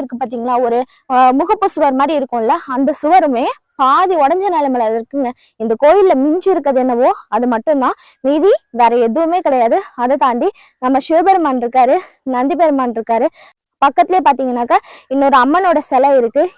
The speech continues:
இது மட்டும்தாங்க மிச்சம் மீதி இருக்கிறது. இதுல இந்த அம்மனுக்கான, இங்க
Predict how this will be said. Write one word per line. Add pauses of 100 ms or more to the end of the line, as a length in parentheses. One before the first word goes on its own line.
இது
மட்டும்தாங்க (360)
மிச்சம்
மீதி
இருக்கிறது. (580)
இதுல (440)
இந்த (440)
அம்மனுக்கான, (460)
இங்க